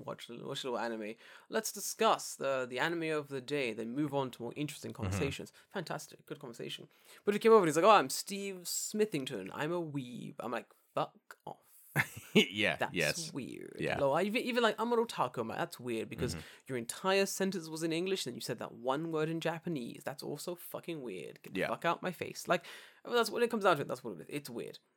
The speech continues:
Speaker 1: Like, just be cool.
Speaker 3: It's like, hmm, how am I, <laughs> I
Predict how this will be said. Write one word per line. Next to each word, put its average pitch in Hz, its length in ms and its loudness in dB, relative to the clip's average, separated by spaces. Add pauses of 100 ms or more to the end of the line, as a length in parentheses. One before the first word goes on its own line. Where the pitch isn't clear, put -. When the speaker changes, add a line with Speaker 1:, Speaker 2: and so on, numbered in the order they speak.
(280)
Speaker 1:
Like, 135 220 -2
just - 140 -6
be 202 80 -6
cool. - 260 -6 (400)
Speaker 3:
It's - 200 6
like, 190 320 10 (2000)
hmm, - 300 -8 (600)
how 110 140 2
am 101 60 2
I, 92 40 2
<laughs> 98 80 -2
I - 60 -8